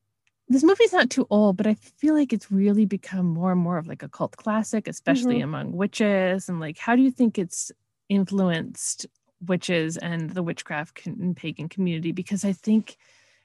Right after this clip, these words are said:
Speaker 1: especially now, like, a lot of, like, the Instagram witchery is
Speaker 2: Oh,
Speaker 1: about,
Speaker 2: yeah.
Speaker 1: like, hashtag the aesthetic. And
Speaker 2: Yeah,
Speaker 1: this is such
Speaker 2: absolutely.
Speaker 1: an aesthetic movie.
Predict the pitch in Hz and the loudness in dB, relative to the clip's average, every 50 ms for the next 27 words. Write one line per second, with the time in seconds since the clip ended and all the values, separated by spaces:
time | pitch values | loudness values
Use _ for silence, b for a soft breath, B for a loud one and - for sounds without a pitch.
0 | _ - 185 - - 220 208 196 - 196 185 175 165 156 156 147 151 139 - 143 | _ -14 -10 -2 0 0 0 2 0 0 0 0 0 0 -2 -4 -4 -4 -4 -4
1 | 151 151 143 143 151 151 - 151 156 - - - - - 175 165 - - 123 - | -4 -4 -4 -4 -6 -6 -6 -8 -8 -10 -12 -12 -8 -6 -6 -6 -6 -8 -8 -6
2 | 151 151 156 160 165 160 - - 165 147 - - 175 - - 254 240 220 208 196 | -6 -4 -4 -4 -6 -8 -8 -8 -10 -10 -8 -8 -8 -4 0 0 0 2 2 0
3 | 190 185 180 185 196 208 - _ - - - 185 160 - - - 170 151 147 - | 0 0 -2 -4 -6 -8 -14 _ -10 -6 -4 -4 -4 -4 -4 -4 -4 -4 -4 -4
4 | - 156 143 139 - - - 80 73 - - - - - - _ _ _ _ _ | -4 -6 -6 -6 -6 -4 -4 -4 -4 -4 -6 -8 -10 -14 -20 _ _ _ _ _
5 | _ _ _ - 202 196 190 185 180 - 175 - - - 180 151 - 175 160 156 | _ _ _ 2 4 4 4 4 2 0 -2 -2 0 0 0 0 0 -2 -2 -2
6 | 147 - - - 165 135 135 143 - - - 160 156 - - - 135 - - 208 | -2 -4 -2 -2 0 -2 -2 -2 -6 -10 -12 -10 -10 -10 -10 -10 -12 -8 -4 -6
7 | 202 | -6